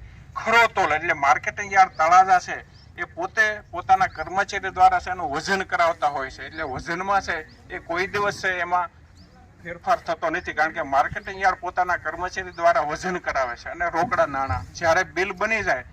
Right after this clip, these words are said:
ત્યારે કમિશન હરાજી, ખરો તોલ, રોકડા નાણાં એ દ્વારા છે માર્કેટિંગ યાર્ડ તળાજાની સ્થાપના થઈ. સ્થાપના ઓગણીસો ને પાસઠમાં થઈ, પણ બે હજારથી હરજીભાઈ ધાંધલિયાના માર્ગદર્શનથી છે એના સેક્રેટરી પણ પદથી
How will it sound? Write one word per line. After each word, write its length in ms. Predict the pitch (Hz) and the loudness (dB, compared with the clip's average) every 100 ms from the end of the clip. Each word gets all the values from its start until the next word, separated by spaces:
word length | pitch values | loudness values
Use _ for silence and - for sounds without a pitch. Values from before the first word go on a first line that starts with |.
| - - | -20 -6
ત્યારે 180 | 170 180 | -4 -2
કમિશન 400 | 160 170 202 165 175 | -4 -6 -6 -8 -10
હરાજી, 360 | 165 170 170 170 | -10 -12 -14 -20
ખરો 180 | - 151 156 | -14 -14 -12
તોલ, 140 | 156 156 - | -12 -14 -14
રોકડા 320 | 135 - 139 147 | -16 -14 -16 -12
નાણાં 280 | 165 160 - - - - _ - 190 | -12 -12 -16 -20 -20 -20 _ -14 -14
એ 80 | 185 - - | -14 -16 -6
દ્વારા 300 | 165 190 247 | -2 -2 -2
છે 80 | 196 | -6
માર્કેટિંગ 500 | 151 143 - 185 175 170 | -10 -10 -10 -14 -14 -10
યાર્ડ 180 | 165 - | -10 -8
તળાજાની 420 | 165 165 160 156 _ | -6 -6 -8 -20 _
સ્થાપના 460 | 147 151 - 160 - | -10 -10 -12 -14 -12
થઈ. 180 | 190 131 _ - - - - | -14 -16 _ -20 -20 -20 -12
સ્થાપના 440 | - - - 196 185 | -6 -6 -6 -10 -8
ઓગણીસો 340 | 190 190 190 | -8 -10 -10
ને 100 | 180 170 | -8 -8
પાસઠમાં 560 | 160 175 226 202 196 180 | -8 -8 -10 -10 -8 -8
થઈ, 140 | 170 170 | -10 -12
પણ 200 | 160 156 | -14 -14
બે 100 | 151 165 175 160 | -10 -8 -8 -4
હજારથી 480 | 175 - - 202 - - - - _ - | -6 -6 -14 -14 -14 -18 -18 -18 _ -20
હરજીભાઈ 520 | 143 - 185 190 180 147 | -18 -14 -14 -12 -12 -12
ધાંધલિયાના 520 | 151 160 170 170 160 | -14 -12 -10 -10 -10
માર્ગદર્શનથી 800 | 151 151 180 175 170 180 165 165 170 | -10 -10 -12 -16 -18 -18 -18 -16 -12
છે 80 | 160 | -10
એના 180 | 160 147 | -10 -10
સેક્રેટરી 440 | 151 - 190 - - | -12 -12 -16 -12 -12
પણ 200 | 165 165 165 | -12 -16 -16
પદથી 300 | 165 - | -16 -16